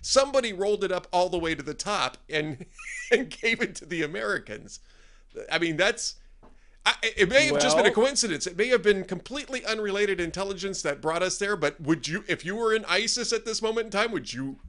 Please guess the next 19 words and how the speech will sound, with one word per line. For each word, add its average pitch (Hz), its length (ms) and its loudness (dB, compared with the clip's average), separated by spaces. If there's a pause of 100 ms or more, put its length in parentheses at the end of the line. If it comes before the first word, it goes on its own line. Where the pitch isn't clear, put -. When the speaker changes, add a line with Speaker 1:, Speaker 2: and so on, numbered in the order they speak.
Speaker 1:
would 135 160 -4
you 147 80 -8
just - 240 -2
assume 156 720 -4 (200)
that 185 140 0
the 202 80 0
two 202 260 -2
weren't 214 300 0
related? 196 760 -2
<laughs> - 40 -18 (500)
'Cause 165 220 -6 (300)
I 156 140 6
know 180 160 8
I 190 180 4
wouldn't 208 260 4
Speaker 2:
Well 160 60 4
Speaker 1:
assume 147 380 2
that. 107 320 -2 (1000)
Speaker 2:
I, 143 240 0